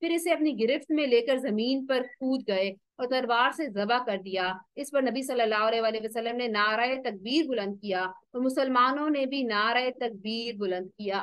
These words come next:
अल्लाहु अकबर। कुरैश के लोग क्या कर रहे हैं? औरतें गाने गा रही हैं, उनका जोश जो है वो जज्बात उभार रही हैं। यहाँ पे क्या हुआ? मुसलमान गया, शेर की तेजी से गया, उनको गिरा गया और यहाँ पे क्या आवाज बुलंद हुई?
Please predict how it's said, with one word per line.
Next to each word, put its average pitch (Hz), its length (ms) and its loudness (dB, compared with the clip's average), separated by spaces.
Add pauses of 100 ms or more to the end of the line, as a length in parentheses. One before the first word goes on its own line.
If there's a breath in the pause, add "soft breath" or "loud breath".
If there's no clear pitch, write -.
अल्लाहु 208 720 2
अकबर। 190 640 -6 (460 soft breath)
कुरैश 320 420 2
के 453 120 -2
लोग 330 220 2
क्या 262 160 0
कर 233 260 0
रहे 214 80 -2
हैं? 220 100 -2
औरतें 285 380 -2
गाने 285 280 2
गा 247 320 4
रही 254 420 -2
हैं, 240 400 -4
उनका 247 340 -4
जोश 262 520 2
जो 269 120 0
है 240 400 0
वो 226 280 0
जज्बात 214 520 0
उभार 226 400 2
रही 226 260 -6
हैं। 226 220 -6 (300)
यहाँ 269 340 0
पे 359 140 -6
क्या 285 180 -2
हुआ? 254 220 0
मुसलमान 240 720 0
गया, 240 500 0
शेर 302 460 -6
की 311 280 -6
तेजी 269 340 -10
से 277 120 -8
गया, 226 360 -2
उनको 262 280 -4
गिरा 214 320 -2
गया 254 260 -2
और 220 140 -4
यहाँ 233 280 -2
पे 415 120 -8
क्या 294 160 -2
आवाज 185 260 -2
बुलंद 170 360 -8
हुई? 160 160 -4